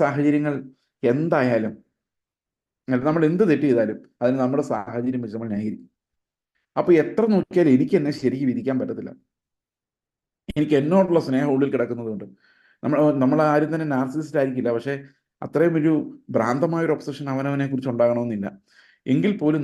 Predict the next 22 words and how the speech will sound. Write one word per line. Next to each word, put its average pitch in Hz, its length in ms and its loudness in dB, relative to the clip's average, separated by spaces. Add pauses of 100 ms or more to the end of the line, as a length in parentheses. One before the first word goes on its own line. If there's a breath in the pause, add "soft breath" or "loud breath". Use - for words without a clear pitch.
നമ്മൾ 135 240 -4
എപ്പം 147 440 -4
നമ്മുടെ 135 260 0
കുറ്റങ്ങൾ 135 300 -2 (100)
നോക്കിയാലും 123 380 -2 (460 soft breath)
അതിൻ്റെ 127 240 0 (120)
കൂടെ 139 240 4
അതിനെ 127 180 2 (100)
ജസ്റ്റിഫൈ 165 520 -2
ചെയ്യാനുള്ള 110 420 -2 (440 soft breath)
ഒരു 113 180 -2 (280)
സാധനം 117 360 -2
കൂടെ 117 100 -2
അതിൻ്റെ 110 260 -4
കൂടെ 113 220 -2
വരും. - 180 -10 (1040)
അതുകൊണ്ട് 139 260 2
പൗലോസ് 147 280 2
പറയാണ്, 127 280 0 (140)
"ഞാനും 151 340 -4
എന്നെ 131 120 -2
വിധിക്കുന്നില്ല." 113 520 -6